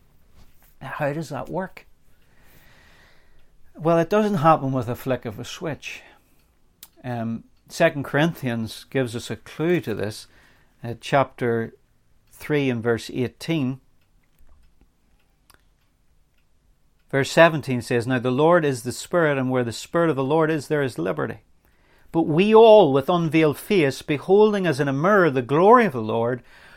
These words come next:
are being transformed into the same image from glory to glory, just as by the Spirit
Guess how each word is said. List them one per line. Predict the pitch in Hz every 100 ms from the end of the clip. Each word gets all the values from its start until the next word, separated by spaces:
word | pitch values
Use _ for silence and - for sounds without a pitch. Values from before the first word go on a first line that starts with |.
| -
are | 151 143
being | 175 214 220
transformed | - 175 151 - 190 196 180
into | 156
the | 143
same | 135 - 214 214
image | 175 123 117
from | - 139 131
glory | 135 180 190 185
to | 156
glory, | 131 160 123 120
just | 117 160 -
as | - 123
by | 110 127 120 117 113 - - _ -
the | 120
Spirit | - - 123 117 113